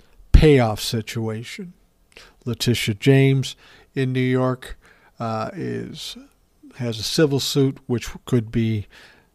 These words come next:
along the lines of, of Alex Jones. Alex Jones owes over a billion dollars, and Donald Trump could very well do that. Then keep in mind, of course,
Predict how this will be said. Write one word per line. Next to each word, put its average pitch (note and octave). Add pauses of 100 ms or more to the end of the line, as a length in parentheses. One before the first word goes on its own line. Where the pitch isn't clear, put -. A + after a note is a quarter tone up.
(480)
along B2
the A#2
lines A#2
of, G2+
of A2+
Alex A#2
Jones. A2
Alex A#2
Jones A#2
owes A#2
over A2
a G#2
billion G#2+
dollars, G#2+ (640)
and A2+
Donald A#2
Trump A#2 (100)
could B2
very A2
well G#2+
do A#2
that. A2+
Then F#3+
keep F3+
in B2+
mind, A2+
of B2
course, A2+